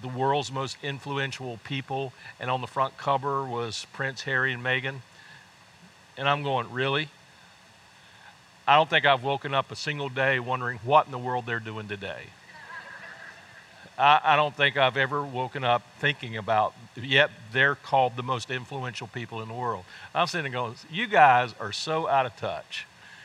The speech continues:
And, uh, you know, the magazine people or the news people can be so out of touch. But anyway, I could go on, but I'm gonna stop there. Well, Jesus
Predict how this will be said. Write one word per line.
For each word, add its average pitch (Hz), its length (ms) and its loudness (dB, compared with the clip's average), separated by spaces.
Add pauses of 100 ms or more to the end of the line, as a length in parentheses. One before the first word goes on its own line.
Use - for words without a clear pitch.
(220)
And, 143 380 4
uh, 131 520 4
you 151 140 -6
know, 143 120 -2
the 143 120 -10
magazine 160 520 2
people 143 260 0
or 127 140 0
the 120 120 -6
news 156 240 -4
people 120 280 -6
can 131 140 -8
be 127 140 -4
so 175 420 0
out 143 160 8
of 113 100 -6
touch. 104 240 -2 (480)
But 131 120 2
anyway, 113 340 2 (180)
I 139 100 8
could 156 280 -4
go 143 220 -2
on, 98 340 -6 (400)
but 127 100 0
I'm 143 180 6
gonna 156 140 0
stop 151 460 6
there. 113 440 4 (560)
Well, 185 300 6 (1040)
Jesus 175 880 2